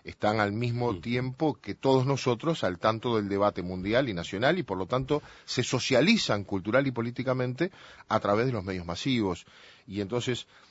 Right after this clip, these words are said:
Speaker 1: la cultura urbana es dominante. Ya no, es decir, el Frente nos gana en Montevideo hace veinte años y,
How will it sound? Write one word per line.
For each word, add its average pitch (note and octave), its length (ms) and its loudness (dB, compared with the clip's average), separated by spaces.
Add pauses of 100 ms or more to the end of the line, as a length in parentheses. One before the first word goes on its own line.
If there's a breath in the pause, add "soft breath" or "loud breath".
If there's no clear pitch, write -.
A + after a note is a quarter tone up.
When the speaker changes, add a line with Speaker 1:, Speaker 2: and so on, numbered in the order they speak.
(180 soft breath)
Speaker 1:
la F#2 240 -4
cultura A#2 360 0
urbana C3 300 4
es C3+ 60 0
dominante. F#2 640 -4 (180)
Ya G2 180 -2
no, G#2+ 160 -2
es F2+ 180 -4
decir, G2+ 160 -4
el E2+ 80 -4
Frente G3+ 240 0
nos D#3+ 140 4
gana A2+ 160 2
en G2 60 -2
Montevideo F#2 320 -2
hace F3 120 -4
veinte F#2 420 -2
años F#2 560 -2
y, D#2 60 -20